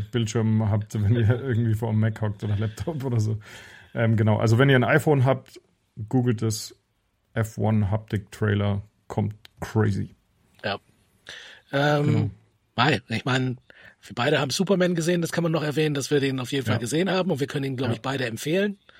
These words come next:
Speaker 1: Ja.
Speaker 2: Ähm, ich hab dazu noch den Jurassic World, äh, oder Park, weiß gar nicht, ob's jetzt ein Park- oder World-Film war. Den hab ich noch gesehen,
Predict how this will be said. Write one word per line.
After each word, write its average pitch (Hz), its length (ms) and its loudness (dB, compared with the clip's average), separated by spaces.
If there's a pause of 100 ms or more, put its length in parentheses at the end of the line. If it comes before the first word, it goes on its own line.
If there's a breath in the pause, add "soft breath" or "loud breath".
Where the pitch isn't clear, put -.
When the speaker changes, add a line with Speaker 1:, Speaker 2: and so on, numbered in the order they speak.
Speaker 1:
Ja. 113 200 -4 (200)
Speaker 2:
Ähm, 139 520 -4 (300 soft breath)
ich - 200 -4
hab 147 140 -2
dazu 151 340 0
noch 143 240 2
den 143 240 0
Jurassic 139 540 0 (440)
World, 214 380 6
äh, - 300 0
oder 151 200 2
Park, - 460 -2
weiß 151 160 -2
gar 156 100 2
nicht, 135 120 0
ob's 123 120 -4
jetzt 131 200 -2
ein 127 80 -6
Park- 151 240 0
oder 143 80 2
World-Film 139 480 2
war. 131 160 -4 (440 loud breath)
Den 202 140 6
hab 214 80 6
ich 190 80 8
noch 202 160 6
gesehen, 185 480 6